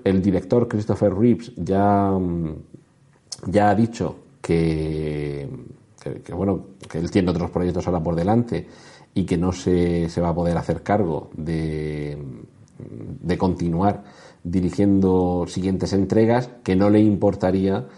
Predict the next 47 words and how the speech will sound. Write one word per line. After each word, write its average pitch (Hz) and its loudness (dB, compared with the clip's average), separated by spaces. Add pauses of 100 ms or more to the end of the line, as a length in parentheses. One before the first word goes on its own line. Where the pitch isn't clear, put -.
(360)
perdón, 107 4
he 98 4
dicho 101 4
Christopher 95 0
Reeves, 113 0
Matt, 92 -2 (100)
Matt 101 0
Reeves, 82 -6
Christopher 82 -8
Reeves 87 -4
era, 76 -6 (200)
era 85 -2
Superman, 82 -4
pero 82 -6
bueno, 85 2
Matt 107 0
Reeves 120 4 (360)
tiene 110 4
otros 113 2
proyectos 101 6
como 101 2
director 98 2
por 95 4
delante 120 4 (340)
y 92 0
ya 95 4
ha 92 2
dicho 95 2
que 92 2
no 90 2
se 92 0
puede 87 0
hacer 82 -4
cargo 98 -2
a - -12
corto - -6
plazo 92 -4 (380)
de 95 2
nuevas 98 2
entregas 95 2
de 87 -4
esta 92 -4
saga, 117 0
que 104 4
no 120 4
le 120 6
importaría 101 2